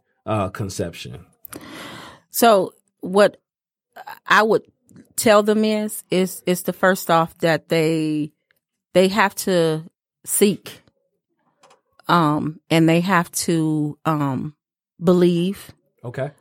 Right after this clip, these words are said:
Speaker 2: They have to ask for exactly, because, you know, my, my, my pastor tells me that you have to, to ask exactly what you want. If you want two girls, you, you, you ask for those two girls. If you want a boy and a girl, you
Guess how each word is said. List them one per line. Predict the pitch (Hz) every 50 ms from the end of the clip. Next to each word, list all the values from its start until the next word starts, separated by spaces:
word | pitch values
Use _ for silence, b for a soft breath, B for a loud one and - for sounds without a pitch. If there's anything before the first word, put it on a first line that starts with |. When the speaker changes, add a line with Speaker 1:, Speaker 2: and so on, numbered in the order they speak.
| _ _ _ _ _ -
Speaker 2:
They | 180 185
have | 202 196 175 160 -
to | - 165 - - 160
ask | 160 160 156 151 165 170 - - - - - _ _ _ -
for | - - - 175 170 165
exactly, | 156 170 160 165 147 160 156 - 156 151
because, | 160 - 151 - 190 175 165 160 - B B B B B B
you | - 185
know, | 185 165 165
my, | 165 170 185 185 170 - - _ -
my, | 160 180 196 202 190 -
my | - 175 185 190
pastor | - 214 196 175 175 - - 170
tells | - - 190 165 160 160 185
me | 170 170 160
that | 165 160 - -
you | 196 202
have | 202 208 170 160 - -
to, | - 165 160 156 156 - - - -
to | - - 190 - -
ask | - 180 170 156 - - - _ -
exactly | 156 160 160 151 175 175 180 185 - 175 160
what | 147 160 160 - -
you | 175 165
want. | 165 160 151 127 117 - - b b b b
If | b 170 165 - -
you | 180 185
want | 170 156 180 190 202 196 - - - - - _ b b b b b b b - _ _ _
two | - - 233 202
girls, | 170 180 170 156 - - - 147 - 180
you, | 180 180 -
you, | - 175 190 170 127 -
you | - 180 208 - -
ask | 165 180 190 - -
for | -
those | 165 160 151 151 -
two | - - 175
girls. | 160 160 156 120 - - - -
If | - 156 - - 180
you | 190
want | 170 180 196 202 190
a | 185 175
boy | 165 165 165 160 160
and | 160 160
a | 151
girl, | 151 160 160 151
you | 160 185